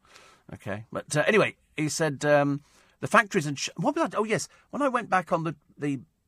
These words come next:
bus yesterday, going over Waterloo Bridge, the sky, I should have taken a photograph,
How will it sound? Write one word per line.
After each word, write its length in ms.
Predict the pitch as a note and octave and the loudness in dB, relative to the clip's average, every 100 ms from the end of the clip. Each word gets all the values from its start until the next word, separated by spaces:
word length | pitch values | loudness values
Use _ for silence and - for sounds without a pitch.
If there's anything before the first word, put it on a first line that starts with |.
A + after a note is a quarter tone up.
| _ | _
bus 260 | C#3 - - | -2 -2 -6
yesterday, 560 | D3+ - A2+ F2 F2 - - - | -6 -6 -10 -12 -14 -20 -20 -4
going 220 | G3 A#3 | -2 -2
over 120 | G#3 | 0
Waterloo 300 | G3 F#3+ E3 | 0 0 -2
Bridge, 300 | D3 D3 G2 | -2 -4 -4
the 80 | D3 | -6
sky, 760 | - - - - B3+ E3+ F2+ G2 | -2 0 0 2 2 2 0 -4
I 60 | C#3 | -8
should 160 | G#3 | -6
have 60 | F3 | -6
taken 240 | B2 G#2+ | -8 -8
a 40 | G#2+ | -8
photograph, 420 | C3+ G2 F2+ | -8 -6 -10